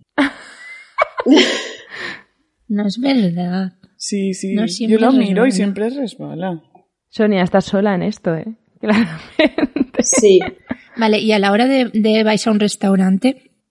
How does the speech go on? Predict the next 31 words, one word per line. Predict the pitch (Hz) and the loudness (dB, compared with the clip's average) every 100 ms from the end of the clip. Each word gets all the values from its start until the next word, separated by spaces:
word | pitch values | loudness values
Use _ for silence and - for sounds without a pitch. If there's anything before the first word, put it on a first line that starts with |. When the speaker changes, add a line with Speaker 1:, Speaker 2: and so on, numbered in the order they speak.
| _ | _
Speaker 1:
<clears throat> | 294 277 196 _ _ | -2 0 -2 _ _
¿le | 226 208 | -2 0
dais | 202 262 | 0 0
importancia | 302 254 226 196 196 - 196 185 - _ _ - | 0 0 2 0 0 0 0 -2 -6 _ _ -4
a | 208 | 0
la | 196 | -2
actuación | 190 208 202 196 190 | -2 -2 0 2 2
del | 185 | 2
sommelier? | - 190 185 175 190 - - | 0 2 2 2 -2 -6 -12
Speaker 4:
Yo, | 190 175 208 208 - _ - 202 | -12 0 0 0 -6 _ -12 -4
yo | 208 226 | 0 2
Speaker 1:
¿O | |
Speaker 4:
tengo | 247 | 2
que | 262 | 2
Speaker 1:
pasáis | - 214 190 | 4 4 4
de | 190 | 4
Speaker 4:
deciros, | 247 180 | 2 2
Speaker 1:
su | 202 | 0
cara? | 185 | 0
Speaker 4:
chicas, | 254 - | -2 -2
que | 214 196 | -2 -2
ese | 214 226 | -2 -2
momento | 233 220 220 247 | 0 0 0 0
me | 226 208 | -2 -2
confronta | 185 180 190 190 214 | -4 -4 -4 -2 -2
muchísimo. | 196 175 - 170 - 165 156 160 - _ | -4 -6 -8 -10 -8 -8 -8 -12 -16 _
El | - 185 | -4 -2
momento | 180 185 | 0 2
Speaker 2:
Sí. | 190 | 4
Speaker 4:
en | 226 | 6
el | 233 | 4